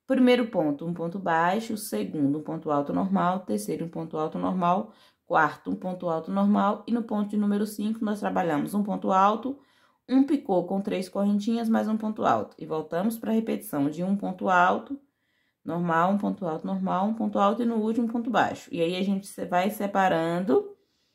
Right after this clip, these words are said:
por uma correntinha. E essa daqui, ó, vai ser a repetição de toda a nossa carreira. Vou fazer mais uma vez com vocês pra não ficar dúvidas, tá bom?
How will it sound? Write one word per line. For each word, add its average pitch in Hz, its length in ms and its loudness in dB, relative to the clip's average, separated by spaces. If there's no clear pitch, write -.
por 202 200 0
uma 175 260 0
correntinha. 220 800 0
E 202 100 2
essa 262 260 0
daqui, 180 360 -4
ó, 143 80 2
vai 160 140 -4
ser 170 80 -4
a 185 60 -4
repetição 180 520 -6
de 175 60 -6
toda 202 200 -2
a - 20 0
nossa 226 240 -2
carreira. 233 440 -8
Vou 160 340 -2
fazer 190 360 0
mais 190 520 0
uma 214 200 0
vez 180 240 -4
com 196 80 -6
vocês 175 320 -8
pra 170 160 -4
não 170 160 -4
ficar - 240 -6
dúvidas, - 520 -10
tá 147 120 -12
bom? 202 440 0